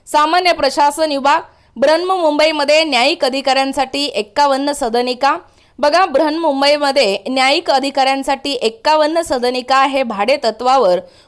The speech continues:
उपलब्ध करण्यास आज झालेल्या मंत्रिमंडळ बैठकीत मान्यता देण्यात आली. बैठकीच्या अध्यक्षस्थानी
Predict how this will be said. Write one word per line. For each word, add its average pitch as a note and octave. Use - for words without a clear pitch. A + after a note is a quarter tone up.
उपलब्ध D#4+
करण्यास A#3+
आज B3+
झालेल्या B3
मंत्रिमंडळ B3
बैठकीत B3+
मान्यता A3
देण्यात B3
आली. C#4
बैठकीच्या C#4+
अध्यक्षस्थानी B3+